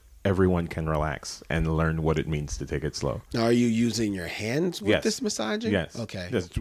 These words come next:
Speaker 1: what you should use. And, you know, of course, as much lube as you can, uh, wa-, wash out of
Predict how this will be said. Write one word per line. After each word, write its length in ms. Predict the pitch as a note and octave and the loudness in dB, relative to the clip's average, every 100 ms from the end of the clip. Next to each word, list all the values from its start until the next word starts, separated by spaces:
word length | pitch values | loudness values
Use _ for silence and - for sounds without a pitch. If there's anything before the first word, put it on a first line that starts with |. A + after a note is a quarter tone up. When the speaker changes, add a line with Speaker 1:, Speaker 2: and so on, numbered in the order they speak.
| - | -2
Speaker 1:
what 200 | G2+ - | -2 0
you 80 | |
should 260 | F#2 B2 E2 | 2 2 2
use. 220 | D#2 D2 | 0 -4
And, 360 | - E2+ D#2+ D2+ | -4 -4 -6 -6
you 100 | E2+ | -6
know, 140 | D2+ C#2 | -4 -4
of 120 | D2+ | -6
course, 340 | - D#2 - - | 0 0 0 -6
as 140 | D#2 D#2 | -4 -2
much 340 | D#2 - - - | -2 -4 -14 -2
lube 320 | D#2+ D#2 D2 - | 4 4 2 -2
as 240 | D2+ C#2+ | -2 -2
you 160 | D2+ D2+ | -4 -4
can, 320 | - D2+ C#2+ - - | -2 -2 -4 -8 -10
uh, 260 | - C#2+ - - - - - - - | -8 -6 -8 -10 -8 -8 -6 -4 -4
wa-, 360 | D2 D2 C#2 - | -2 0 0 0
wash 280 | D2+ D2 - | 0 0 0
out 200 | D2+ D2 | 0 0
of 180 | C#2 | -4